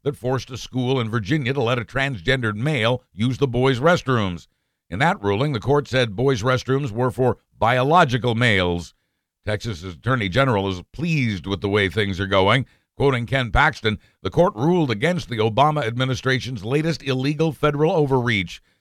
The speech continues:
And Paxton had more to say, adding, "This president is attempting to rewrite the laws enacted by the elected representatives of the people. That," says Paxton,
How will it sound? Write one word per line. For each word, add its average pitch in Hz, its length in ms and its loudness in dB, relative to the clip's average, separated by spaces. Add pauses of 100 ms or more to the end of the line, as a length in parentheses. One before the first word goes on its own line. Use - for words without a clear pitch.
(200)
And - 140 -16
Paxton 123 400 -2
had 123 220 0
more 143 260 6
to 113 80 2
say, 107 320 2
adding, 110 300 4 (300)
"This 101 200 -14
president 139 500 0
is 95 140 -2
attempting 131 440 -2
to 104 80 2
rewrite 156 580 2
the 104 80 0
laws 127 380 0
enacted 127 520 -4
by 110 140 0
the 113 140 -2
elected 139 420 -2
representatives 131 760 0
of 131 80 -2
the 131 100 -2
people. 113 460 -4 (120)
That," 147 420 4
says 113 260 -4
Paxton, 104 540 0